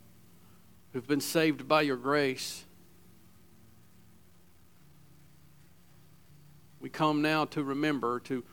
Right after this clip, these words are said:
worship you with our mouths and our offering, and our lips touch that juice, and we remember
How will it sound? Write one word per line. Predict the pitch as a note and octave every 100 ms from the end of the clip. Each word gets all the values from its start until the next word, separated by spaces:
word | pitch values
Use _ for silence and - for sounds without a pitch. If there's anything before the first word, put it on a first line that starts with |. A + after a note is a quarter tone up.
| -
worship | C3+ D3+ - D#3+ C#3+
you | D3 D3
with | D3 C#3
our | D3
mouths | C3+ C#3+ D3 C3 A2+ - -
and | G#2+ - - - - - - - - - -
our | B2+ C3+
offering, | C#3 D3 - C3+ A#2
and | A2+ A2+ - - - - - - - - - - - - - - - - - - - - - - - - -
our | A#2+
lips | C#3 C#3 D#3 D#3 - - -
touch | F3 D#3+ -
that | D3 C#3 - - - - - - - - - -
juice, | - E3 D#3+ D3+ -
and | C#3+ C#3+
we | D3
remember | C#3+ C#3 C#3+ D3 D#3 D#3 C#3+ B2+